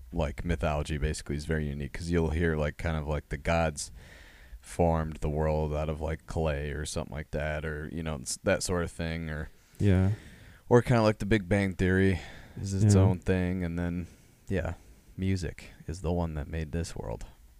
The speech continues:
Speaker 1: It's kinda cool.
Speaker 2: Well, what's, uh, something interesting about it, if you think about Tolkien's religion with, uh, Catholicism, but just, like, Christianity in general.
Speaker 1: Yeah.
Speaker 2: Um, th-, it's a big thing about the, um, nature sings in worship.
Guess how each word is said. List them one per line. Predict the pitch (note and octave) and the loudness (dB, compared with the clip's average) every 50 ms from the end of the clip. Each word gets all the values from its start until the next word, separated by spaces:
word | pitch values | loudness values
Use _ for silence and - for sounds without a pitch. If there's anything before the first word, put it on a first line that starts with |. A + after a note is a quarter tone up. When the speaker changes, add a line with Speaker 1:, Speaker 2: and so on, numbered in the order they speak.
| _ - | _ -20
Speaker 1:
It's | - - | -18 -12
kinda | - E2+ C2+ - | -10 -10 -8 -6
cool. | - F2 F2+ E2 - - - - - | -6 -6 -6 -6 -8 -14 -18 2 10
Speaker 2:
Well, | - F3 F3+ E3 | 12 12 12 12
what's, | F3 F#3+ F#3 - | 12 12 12 10
uh, | - - F#2+ - - F2+ F2+ - - | 2 2 2 0 0 -2 -4 -4 -4
something | - - F3+ F#3 F#3 F#3 D#3+ - | -6 -4 -2 0 0 0 0 2
interesting | C3 D3 - - D3 - - D3 C3 | 0 0 0 -2 -4 -4 0 0 0
about | B2+ B2 A#2+ A#2 | 2 4 4 2
it, | A#2 | 2
if | A#2 B2 | 0 -2
you | A#2+ | -2
think | - C#3 C3 C3+ | 0 0 0 0
about | B2+ B2+ A#2+ A2+ A2 A2+ - - | 2 2 2 2 2 0 0 0
Tolkien's | - B2+ A#2 - - B2 A#2+ A#2 A2 - - - - _ _ _ _ _ - | 2 2 2 2 2 2 2 2 0 -2 -6 -10 -14 _ _ _ _ _ -4
religion | C3 B2+ A#2+ A#2 A2 A2 A2 A2+ A#2+ B2+ B2+ B2+ C3 C3 - - - - - - - | 2 4 6 8 8 8 8 10 10 8 8 8 6 4 -2 -10 -20 -20 -20 -8 0
with, | - A#2 A2+ A2 - - - - - - - | 4 6 6 6 4 -4 -12 -14 -12 -6 -2
uh, | A#2 A2+ G#2 F#2+ F2+ F#2 F2 G#2+ - - - - _ _ _ _ _ _ _ _ _ _ - - - _ - | 0 2 2 2 2 0 -2 -4 -6 -8 -14 -20 _ _ _ _ _ _ _ _ _ _ -20 -20 -14 _ 2
Catholicism, | - C3 - B2 A2 A#2+ A#2+ - - C3 B2+ B2 | 2 4 6 6 6 6 6 6 6 6 8 8
but | B2+ B2 G#2+ | 8 6 6
just, | A#2 A2+ - - | 6 2 2 2
like, | A#2 - | 0 2
Christianity | - - B2 - - - A#2+ A2+ A2+ A#2 A#2 A#2+ A2+ | 2 0 0 0 2 0 2 2 2 2 4 4 2
in | A2 G#2+ | 2 2
general. | - G2+ G2+ G#2+ A2+ A#2 B2 C3+ - _ _ - | 2 0 0 2 2 2 2 0 -2 _ _ -6
Speaker 1:
Yeah. | F#2+ F#2 D#2 D2 D2 - | -4 -4 -4 -4 -2 2
Speaker 2:
Um, | B2 A#2+ A2+ A2+ G#2+ G#2 G2+ G2+ G#2+ - _ _ _ _ _ _ _ - | 4 4 4 4 4 2 0 -2 -4 -8 _ _ _ _ _ _ _ -10
th-, | - B2 B2 A#2+ | -4 2 6 8
it's | A#2+ B2 - - | 8 8 8 8
a | C#3 B2+ | 6 6
big | A#2+ C3 B2+ B2 - | 8 8 6 8 6
thing | - C#3+ C3 B2 B2 | 8 8 8 10 10
about | A#2+ A#2+ A2+ A2 F#2 G2 A2+ A#2 | 10 10 10 10 10 6 4 6
the, | A2+ A2 A2 G#2+ G#2 G2 F2+ - - - - | 8 8 10 10 8 8 6 4 0 0 0
um, | A#2 A2 G2+ G2+ G#2 G#2+ | 2 4 4 4 4 4
nature | A2 A2 A2+ - - B2 A#2 | 6 6 6 4 4 2 2
sings | A2+ - - - - A#2 A2+ A#2 A2+ A2 | 2 0 -2 -2 0 0 2 2 0 0
in | A#2 A2 G#2 | 0 0 2
worship. | G2 G2 G2+ - - C3+ C3+ - | 2 2 0 0 0 -2 -2 -2